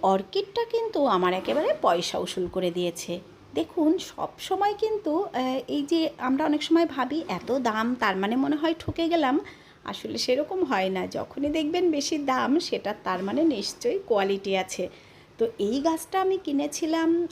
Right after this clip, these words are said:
আটশো, সাড়ে আটশো টাকা দিয়ে। আহ, তো ফুল কিন্তু দিচ্ছে, সেই যে শীত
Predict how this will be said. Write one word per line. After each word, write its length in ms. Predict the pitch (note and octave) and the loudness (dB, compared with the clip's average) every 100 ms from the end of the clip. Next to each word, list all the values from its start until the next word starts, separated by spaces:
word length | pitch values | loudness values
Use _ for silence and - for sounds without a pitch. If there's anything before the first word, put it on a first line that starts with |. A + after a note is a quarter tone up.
| - | -6
আটশো, 760 | - G3+ - - C4+ C#4 C#4+ D4 | -4 -4 -4 -6 -2 2 2 2
সাড়ে 340 | D4 A3+ G3+ | 0 0 0
আটশো 280 | G#3+ - C4+ | -2 -4 -4
টাকা 260 | B3 E3 F3 | -4 -4 -4
দিয়ে। 240 | F3+ F3 - - - - - | -2 -2 -4 -14 -18 -18 -12
আহ, 380 | - A3 G#3+ G#3+ G#3+ | -6 -4 -4 -6 -8
তো 80 | A#3 A3+ | -12 -8
ফুল 460 | - D4+ E4+ F#4 G4 | 0 4 6 4 2
কিন্তু 400 | G4 F#4+ F4+ E4 | 0 0 0 -4
দিচ্ছে, 500 | A#3+ G#3 - - C#4 | -4 -8 -8 -6 -4
সেই 520 | - B3+ B3+ D#4 E4+ | -2 -2 0 2 0
যে 380 | F4+ F#4+ G4+ A4 | 0 0 2 0
শীত 340 | A4 - C#4+ | -2 -4 -4